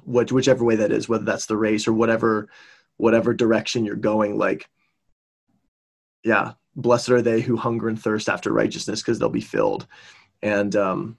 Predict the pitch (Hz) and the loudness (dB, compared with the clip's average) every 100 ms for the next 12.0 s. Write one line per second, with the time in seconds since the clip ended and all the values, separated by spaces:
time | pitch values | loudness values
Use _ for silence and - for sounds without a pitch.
0 | - 117 117 113 107 113 107 120 110 113 | 0 2 4 2 0 -2 -4 -4 -4 -4
1 | 107 98 107 110 110 113 110 104 - 113 | -2 -4 -4 -6 -4 -6 -4 -4 -4 -4
2 | 110 52 55 113 110 - 117 - - - | -2 -4 -6 -6 -4 0 -2 -2 -8 -8
3 | - - 120 - - 110 - 104 - 107 | -10 -12 -10 -6 -2 -2 -2 -6 -6 -6
4 | 101 98 - - _ _ _ _ _ _ | -4 -6 -10 -20 _ _ _ _ _ _
5 | _ _ - 104 104 104 107 113 113 113 | _ _ -6 -2 0 0 -2 -2 0 0
6 | 110 110 110 _ _ _ _ _ - 120 | 0 -2 -6 _ _ _ _ _ -4 -2
7 | 110 107 - - 113 - _ _ _ - | 0 -4 -8 -6 -6 -6 _ _ _ -6
8 | 147 135 127 117 120 - 117 - 110 110 | -2 -2 -2 -2 -4 -4 -4 -2 -2 0
9 | 113 120 131 127 139 160 175 120 113 - | 2 2 2 2 4 4 2 -2 -6 0
10 | 117 117 110 - - - - _ _ - | 2 2 0 -6 -20 -20 -20 _ _ 2
11 | 113 123 131 123 120 156 160 156 156 147 | 4 4 4 4 6 6 8 8 6 0